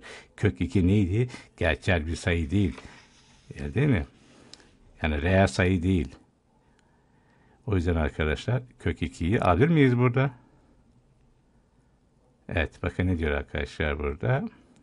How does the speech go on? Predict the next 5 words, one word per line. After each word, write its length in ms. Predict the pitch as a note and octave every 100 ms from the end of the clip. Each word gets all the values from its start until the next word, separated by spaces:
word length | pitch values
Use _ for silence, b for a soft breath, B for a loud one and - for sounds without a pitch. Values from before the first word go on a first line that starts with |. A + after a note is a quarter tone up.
| -
A'nın, 640 | E2 D2+ C#2+ D2+ B2+ B3 - b b b b _ b b b b b
ha 160 | - C2+
şurada. 420 | - - E2 D#2+ B B B B
A, 280 | - F#2 F2+ - _
A, 200 | - F#2+